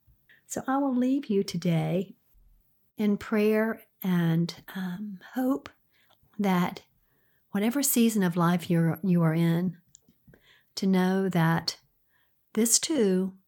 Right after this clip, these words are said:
shall pass and only be a memory so enjoy every moment of life that brings goodness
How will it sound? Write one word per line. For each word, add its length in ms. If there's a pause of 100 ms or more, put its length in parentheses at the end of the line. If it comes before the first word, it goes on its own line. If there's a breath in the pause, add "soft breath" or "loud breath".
(120)
shall 300
pass 680 (840 loud breath)
and 180
only 360
be 160
a 80
memory 540 (840 loud breath)
so 240
enjoy 680 (200)
every 380
moment 480
of 180
life 560 (760)
that 160
brings 340
goodness 680